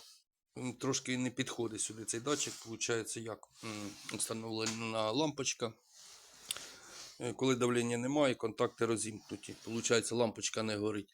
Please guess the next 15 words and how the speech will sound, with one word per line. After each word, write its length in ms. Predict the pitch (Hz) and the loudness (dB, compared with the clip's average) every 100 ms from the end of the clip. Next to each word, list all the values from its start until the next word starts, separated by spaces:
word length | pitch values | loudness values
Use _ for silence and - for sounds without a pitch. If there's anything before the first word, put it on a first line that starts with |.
| - - - - | -18 -16 -16 -10
Коли 200 | - 120 | 0 2
давлення 460 | 110 117 117 113 110 | 6 6 6 4 2
появляється 720 | - 120 131 147 139 131 120 | 4 4 6 6 6 4 -2
на 340 | 117 117 110 104 _ _ _ _ _ _ | 0 0 0 -4 _ _ _ _ _ _
насосі, 540 | 120 113 120 110 - 101 - _ - - | 0 2 4 2 0 -4 -14 _ -14 -4
е, 280 | 110 107 | 0 2
лампочка, 680 | 107 123 123 110 - 113 95 - | 6 6 4 0 0 0 0 -6
получається, 500 | 113 104 - 131 107 | -8 2 6 6 6
включається. 560 | 104 117 110 110 101 - | 2 0 -2 -2 -2 -2
Ну, 120 | 113 | 0
вона 160 | 123 135 | 2 0
включається 500 | 127 117 127 110 110 | 0 2 4 4 0
теж 220 | 104 104 | -2 -4
інтересно, 580 | 104 101 113 113 - 104 | -4 -6 -6 -4 -6 -8
так. 200 | 113 | -10